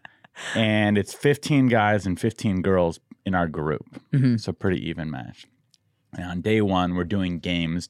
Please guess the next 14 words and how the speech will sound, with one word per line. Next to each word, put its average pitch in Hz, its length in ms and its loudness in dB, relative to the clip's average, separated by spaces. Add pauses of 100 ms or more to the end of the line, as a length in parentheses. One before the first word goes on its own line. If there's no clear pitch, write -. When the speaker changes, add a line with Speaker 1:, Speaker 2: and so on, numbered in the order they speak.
Speaker 1:
to, 73 560 -4 (340)
I'm 110 80 -14
probably 101 320 0
twenty-five 78 520 -6
at - 120 -14
the - 80 -16
time - 260 -12
or - 40 -14
twenty-four. - 440 -10
And 85 140 -8
we're 85 60 -6
doing 90 260 -2
games 80 420 -6
to - 340 -10